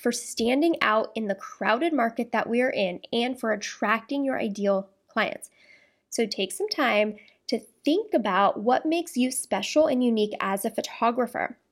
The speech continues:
Write down a list of things you offer that make you different from other photographers. Write down how you make your photography clients feel before, during, and after the shoot.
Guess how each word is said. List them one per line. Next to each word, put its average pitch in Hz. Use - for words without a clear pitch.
Write 233
down 311
a 262
list 214
of 339
things 233
you 262
offer 294
that -
make 220
you 349
different 226
from 254
other 208
photographers. 190
Write 262
down 320
how 254
you 269
make 277
your 269
photography 240
clients 214
feel 247
before, 277
during, 247
and 208
after 214
the 185
shoot. -